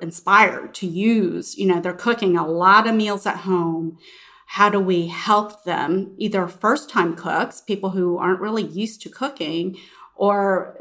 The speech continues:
folks that are just making a lot of meals? How do we help them? And w-, at the time we talked about it, li-, everything that we were doing in marketing, let's use the filter of,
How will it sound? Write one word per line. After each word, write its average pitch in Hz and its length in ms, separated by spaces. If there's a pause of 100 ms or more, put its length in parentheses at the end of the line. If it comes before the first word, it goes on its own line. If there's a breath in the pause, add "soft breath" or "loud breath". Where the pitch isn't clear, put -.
folks 202 320
that 185 160
are 185 80
just 180 240
making 185 480
a 165 80
lot 196 320
of 208 80
meals? 196 480
How 208 480
do 202 260
we 175 260
help 170 360
them? - 260 (400 soft breath)
And 196 220
w-, 190 120
at 202 180
the 202 80
time 247 440
we 196 120
talked 208 380
about 175 320
it, 175 300 (100)
li-, 202 280 (280)
everything 226 600
that 196 120
we 185 120
were 180 80
doing 180 300
in 165 100
marketing, 160 500 (800)
let's 190 340
use 196 260
the 202 100
filter 175 720 (440 loud breath)
of, 180 560